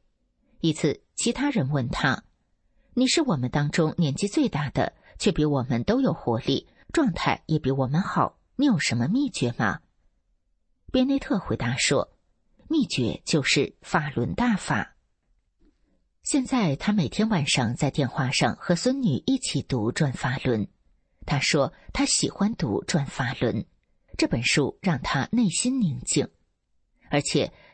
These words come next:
他阅读速度更快了，他的记忆力也提高了。二，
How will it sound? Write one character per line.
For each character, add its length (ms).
他 100
阅 180
读 140
速 240
度 200
更 240
快 360
了， 140
他 120
的 140
记 220
忆 80
力 420
也 140
提 240
高 260
了。 200
二， 260